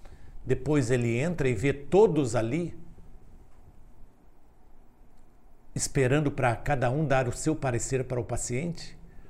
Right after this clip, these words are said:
o paciente vai se sentir muito mais confiante. Ele vai entregar a boca dele pra você com muita naturalidade, vai falar,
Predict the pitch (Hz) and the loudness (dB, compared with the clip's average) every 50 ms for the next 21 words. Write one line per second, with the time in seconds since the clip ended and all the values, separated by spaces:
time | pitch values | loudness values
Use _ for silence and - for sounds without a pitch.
0 | - - - - 131 - - 131 - - 120 110 101 104 101 104 98 - 95 - | -14 -10 -6 -6 -4 -2 -2 -4 -2 -2 -2 -2 -2 -2 -2 -2 -2 -2 -4 -4
1 | - 113 107 - - 107 101 107 107 104 107 104 104 104 - - - 113 104 - | -4 -4 -4 -4 -4 -4 -2 -2 -4 -4 -4 -4 -4 -4 -4 -4 -4 -6 -6 -6
2 | - - 104 101 101 101 95 - - - - - - - - - - - - 170 | -6 -6 -6 -6 -6 -6 -8 -10 -12 -14 -14 -14 -12 -10 -10 -8 -8 -2 2 4
3 | 170 165 131 156 151 135 - 151 135 131 117 135 135 131 123 110 135 - - 120 | 4 4 4 4 2 2 0 0 0 2 2 2 2 2 2 2 0 -2 -2 -2
4 | 101 101 123 123 123 123 - 117 110 113 - - 127 131 127 - - 190 190 156 | 0 0 0 0 -2 -2 -4 -4 -4 -4 -4 -2 -2 -2 -2 -2 -2 0 2 2
5 | 127 123 123 127 135 143 165 180 165 110 - - 120 113 117 113 - 127 110 117 | 2 2 2 2 2 2 4 4 2 2 0 0 0 0 0 -2 -2 -2 -2 0
6 | 113 113 113 101 123 131 120 127 131 123 - 123 127 127 123 117 - - | 0 0 0 0 0 0 0 -2 -4 -2 -2 0 2 4 4 2 2 -2